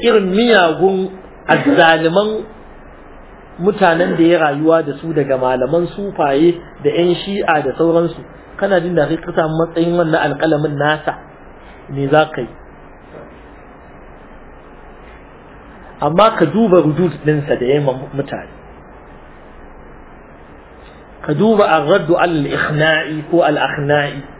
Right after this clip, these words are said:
Wani mugun fa malamin bid'a ne. Ka gani ma na ɗan more na ce mishi mugu. Amma ka ga yadda Imam Ibn Taymiyyah yake magana da shi a cikin wannan raddin da ya masa.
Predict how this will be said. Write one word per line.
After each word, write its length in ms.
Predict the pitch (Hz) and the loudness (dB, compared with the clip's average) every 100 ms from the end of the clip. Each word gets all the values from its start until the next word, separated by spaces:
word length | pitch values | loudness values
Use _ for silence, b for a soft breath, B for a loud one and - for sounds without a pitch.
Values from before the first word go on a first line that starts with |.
| - - - - - - - - - - - - - - - - | -20 -20 -20 -20 -20 -20 -20 -20 -20 -20 -20 -20 -20 -20 -20 -2
Wani 200 | 190 226 226 | 0 2 4
mugun 420 | 254 262 202 180 | 4 4 2 2
fa 120 | 190 | 2
malamin 420 | 190 196 170 165 156 | 4 4 2 -2 0
bid'a 360 | 170 175 143 123 | 2 2 0 -6
ne. 60 | 110 - | -12 -4
Ka 140 | 151 | -2
gani 240 | 170 175 180 | 0 0 4
ma 160 | 185 180 | 4 4
na 140 | 180 | 0
ɗan 140 | 180 185 | 0 0
more 300 | 190 190 165 156 | 2 2 2 0
na 120 | 156 | 0
ce 80 | 180 | -2
mishi 220 | 160 143 | -4 -4
mugu. 420 | 151 208 214 156 139 - - - - - - - - - - - - - - - - - - - - - - - - - - - | -4 -2 -2 -2 -6 -8 -16 -16 -16 -18 -20 -20 -20 -20 -20 -20 -20 -20 -20 -20 -20 -20 -20 -20 -20 -20 -20 -20 -20 -20 -16 -6
Amma 300 | 151 185 196 | 0 2 2
ka 80 | 165 | 0
ga 60 | 175 | 0
yadda 260 | 208 175 151 | 2 2 2
Imam 300 | 151 165 156 | 2 0 -2
Ibn 140 | 147 | -4
Taymiyyah 380 | 147 139 151 139 | -4 -2 0 0
yake 180 | 135 135 | -2 -6
magana 400 | 123 120 151 135 | -6 -2 0 0
da 120 | 113 | -4
shi 160 | 110 143 | -8 -6
a 80 | 117 | -8
cikin 240 | - 151 | -6 -6
wannan 300 | 143 127 127 127 | -4 -2 -2 -2
raddin 320 | 127 120 110 | -6 -8 -10
da 80 | 113 | -8
ya 100 | 113 | -8
masa. 280 | 113 - | -10 -12